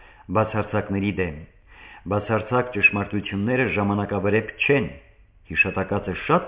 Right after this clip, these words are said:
տխուր այս բանաձևումի պես, սկսեց Արփին։ Արշավող ձիերի հետ գլուխ դնելը, այո,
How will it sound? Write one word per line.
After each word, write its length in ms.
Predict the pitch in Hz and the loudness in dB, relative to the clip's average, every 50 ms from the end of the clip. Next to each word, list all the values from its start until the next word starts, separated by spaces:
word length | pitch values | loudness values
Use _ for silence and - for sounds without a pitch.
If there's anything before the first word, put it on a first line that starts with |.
| - | -2
տխուր 320 | - 123 120 - 123 120 113 | -2 -2 -2 0 2 4 4
այս 160 | 107 92 - | 4 4 2
բանաձևումի 640 | 104 101 104 104 92 92 101 90 95 104 104 107 104 | 0 0 0 0 0 0 0 0 0 0 0 -2 -2
պես, 320 | 104 104 90 82 - - - - - - - _ _ _ - _ _ _ _ _ _ _ _ - _ _ - - 87 | -2 -2 -4 -4 -4 -8 -14 -20 -20 -20 -20 _ _ _ -20 _ _ _ _ _ _ _ _ -20 _ _ -20 -18 -16
սկսեց 480 | - - 98 90 - 98 90 - 98 | -10 -8 -8 -4 -4 -4 -4 -2 -4
Արփին։ 340 | 90 - - - - 71 67 - - - - - - - - - _ - - - _ _ - - - - - - - - - - - - - - - - - - - _ _ - - _ - | -4 -4 -6 -10 -12 -14 -14 -18 -20 -20 -20 -20 -20 -20 -20 -20 _ -20 -20 -20 _ _ -20 -20 -20 -20 -20 -20 -20 -20 -20 -20 -20 -20 -20 -20 -20 -20 -20 -20 -20 _ _ -20 -14 _ 2
Արշավող 560 | 110 117 - - 135 131 135 156 165 143 117 | 2 2 4 6 6 8 8 8 6 6 4
ձիերի 340 | 123 135 135 131 131 135 135 139 | 4 6 8 8 8 8 6 4
հետ 100 | 110 107 107 | 4 4 4
գլուխ 240 | 120 127 131 120 113 | 4 4 4 4 4
դնելը, 400 | 110 123 123 131 147 147 139 127 | 4 4 4 4 4 6 6 6
այո, 240 | 123 117 113 123 | 6 6 4 4